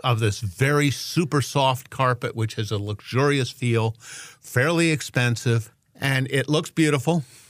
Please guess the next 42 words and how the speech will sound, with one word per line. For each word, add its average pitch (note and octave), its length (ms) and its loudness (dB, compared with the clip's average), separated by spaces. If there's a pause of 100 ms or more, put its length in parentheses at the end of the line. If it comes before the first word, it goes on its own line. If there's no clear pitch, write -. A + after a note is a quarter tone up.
(340)
Uh, A2 420 0 (200)
polyester C#3 500 0
in D3+ 80 2
the C#3 80 -2
past C#3+ 360 0
had C3 200 0
its C#3+ 160 -4
issues. D#3 540 2
They A2+ 160 2
say B2 200 0
they've A#2 300 0 (200)
overcome C3 540 2
most C3+ 340 0
of A#2+ 80 -2
those B2+ 300 2
now, B2 400 0 (640)
but A2+ 280 0
we, A#2 260 0
uh, A2+ 380 2
we C#3+ 160 2
will C3 140 2
see. A#2+ 400 0 (640)
But C#3+ 160 0
the C3+ 60 2
big F3 220 2
thing G3 180 2
to E3+ 80 4
watch E3+ 420 0
there A2+ 360 2 (580)
is C#3 300 2
that C3+ 260 -2
the, C3+ 340 2
uh, B2+ 160 2 (160)
some F3+ 240 0
of D#3+ 60 2
the D3+ 80 2
vacuums, D3+ 540 0
if A#2 120 0
they A#2+ 140 2
do B2 160 0
not C#3+ 200 2
have C#3 400 0